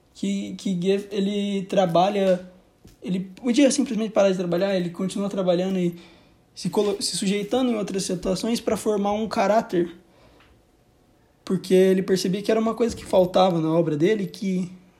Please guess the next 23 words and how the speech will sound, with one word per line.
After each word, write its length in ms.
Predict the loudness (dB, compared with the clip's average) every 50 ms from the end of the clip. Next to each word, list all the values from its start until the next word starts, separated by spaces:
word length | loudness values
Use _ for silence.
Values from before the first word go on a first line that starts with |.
| _ _ _ _ _ _ -20 -20 _ _ _ _ _ _ _ _ _ _ -6
que 80 | -2
ele 80 | 0 2
não 100 | 2 2
podia, 240 | 2 2 4 4 6
ele 100 | 6 4
tinha 160 | 4 2 2
que 60 | 2
adquirir 420 | 0 0 2 0 2 4 6 4 4
aquilo 220 | 4 4 2 2
de 60 | 2
alguma 160 | 2 0 0
co-, 240 | 0 0 0 0 -2 -2 0
alguma 280 | 2 2 2 2 0
forma. 260 | 0 0 2 2 2 2
Ele 100 | 0 2
tava 240 | 2 2 2 4
procurando 440 | 4 2 0 0 2 0 0 2 0
um 100 | 0 0
problema, 540 | 0 2 2 4 4 6 4 4 4 0 -2 -8 -16 -20 -20 -20 -20 -20 -20 -20 -20 -20 _ _ _ _ _ -6
uma 600 | -2 0 2 2 4 2 2 0 -2 -4 -6 -10 -16 _ _ _ _
circunstância 800 | -18 -8 -4 0 0 2 2 4 2 2 2 2 2 2 2 0
diferente, 540 | -2 -2 2 2 4 4 4 2 0 -2 -4
entende? 340 | -4 -4 -2 -2 -2 -4